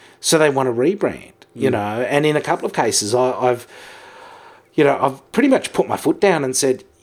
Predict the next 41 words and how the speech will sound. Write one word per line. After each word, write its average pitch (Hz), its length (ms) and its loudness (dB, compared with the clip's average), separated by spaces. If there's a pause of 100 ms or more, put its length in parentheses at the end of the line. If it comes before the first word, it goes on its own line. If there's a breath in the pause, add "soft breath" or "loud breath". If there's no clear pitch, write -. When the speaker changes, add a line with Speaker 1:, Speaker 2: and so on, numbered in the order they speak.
(140)
Speaker 1:
"You 147 160 -6
know, 147 260 0
you 143 360 -4
have 147 360 -4
an 147 80 -4
iconic 123 560 -6
brand. 113 300 -8
Are 120 120 -6
you 143 300 -10 (100)
really, 123 360 -8
really 98 260 -10
sure? - 380 2 (440 loud breath)
Here's 214 640 -2 (100)
our 147 140 0
briefing 135 420 -4
document, 127 540 -6
but 120 120 -16
before 180 300 2
you 135 120 -2
give, 156 360 -4
you 135 140 -10
fill 143 180 -4
in 113 120 -4
the 107 60 -8
briefing 151 320 -4
document, 110 380 -8
come 190 280 -2
back 131 300 -8
to 170 100 -2
me 127 180 -4
with 107 460 -4 (420 loud breath)
the 127 120 0
top - 400 -4
five 120 380 -2
reasons 104 420 -6
of 107 180 -6 (180)
why 110 360 0
you 95 200 -4
want 90 240 -14
to 101 80 -14
rebrand," 123 720 -10